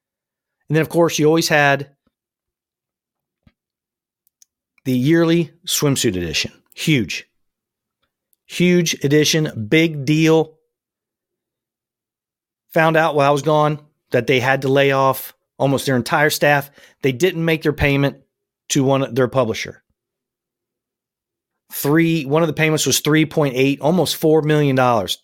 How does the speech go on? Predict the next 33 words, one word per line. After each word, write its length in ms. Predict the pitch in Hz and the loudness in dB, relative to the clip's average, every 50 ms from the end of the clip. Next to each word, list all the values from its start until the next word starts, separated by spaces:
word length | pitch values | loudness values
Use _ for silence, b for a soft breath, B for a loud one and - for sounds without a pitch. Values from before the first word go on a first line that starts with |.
| - _ | -18 _
Couldn't 180 | - 170 151 156 | -4 -2 0 0
make 180 | 156 170 165 - | 0 0 -2 -4
it. 160 | - - _ _ _ _ _ _ _ _ _ _ _ _ _ _ _ _ | -10 -12 _ _ _ _ _ _ _ _ _ _ _ _ _ _ _ _
Couldn't 160 | - 160 139 139 | -4 -4 0 0
make 220 | 139 135 131 - | 0 0 -2 -4
it. 160 | 92 - _ _ _ _ _ _ _ _ _ _ _ _ _ _ _ _ _ _ _ _ _ _ _ _ _ _ _ _ _ _ _ _ _ _ _ _ _ _ _ _ _ _ _ _ _ _ _ _ _ _ _ _ _ - | -10 -12 _ _ _ _ _ _ _ _ _ _ _ _ _ _ _ _ _ _ _ _ _ _ _ _ _ _ _ _ _ _ _ _ _ _ _ _ _ _ _ _ _ _ _ _ _ _ _ _ _ _ _ _ _ -10
Now 140 | - 147 156 | -4 0 0
I 60 | 156 | 0
see 200 | 151 - 160 156 | 0 0 0 0
these 200 | 151 151 143 127 | 0 0 2 2
articles 340 | 139 139 139 139 143 139 - | 2 2 2 0 -2 -6 -6
coming 200 | - 151 143 139 | -4 -2 -2 0
out 140 | 135 131 131 | 0 0 0
today. 520 | - 127 131 131 131 123 117 113 110 - _ _ _ _ _ _ _ _ _ _ _ _ _ _ _ _ _ _ _ _ _ _ _ _ _ _ _ - | -2 0 2 2 2 2 0 -2 -4 -8 _ _ _ _ _ _ _ _ _ _ _ _ _ _ _ _ _ _ _ _ _ _ _ _ _ _ _ -2
Oh, 80 | 170 170 | -2 -2
the 80 | 139 139 | 0 2
union's 340 | 156 180 190 175 151 139 | 0 2 2 2 2 2
gonna 200 | 135 147 143 131 | 0 0 -2 -2
file 260 | - - 156 151 143 131 | 0 2 2 2 2 2
a 20 | |
lawsuit 440 | 131 135 147 156 - - 131 117 117 | 2 2 2 0 0 -2 -2 -2 -2
against, 440 | 117 117 127 123 117 110 - - 131 | 0 0 0 0 0 0 0 0 2
uh, 380 | 120 120 117 113 113 107 104 - - - | 2 2 4 2 2 0 -2 -4 -2 -2
unfair 380 | 160 175 170 - 190 175 170 | -2 0 0 0 2 2 2
labor 240 | 156 165 175 170 156 | 2 2 2 0 -2
practices 360 | - 139 127 117 - - - | -2 0 -2 0 0 -4 -4
for 100 | - 139 | -2 0
laying 160 | 131 135 131 | 0 2 2
off 140 | 131 131 - | 0 -2 0
their 160 | - 127 127 | 0 0 0
people. 320 | - - 156 135 117 - B B B B B B B B _ _ - | 0 -2 -4 -4 -4 -8 B B B B B B B B _ _ -2
Look, 220 | 139 185 214 214 | -2 -2 -2 0
folks, 500 | - 180 175 190 208 202 - - - - | 0 2 2 2 2 -2 -6 -10 -10 -14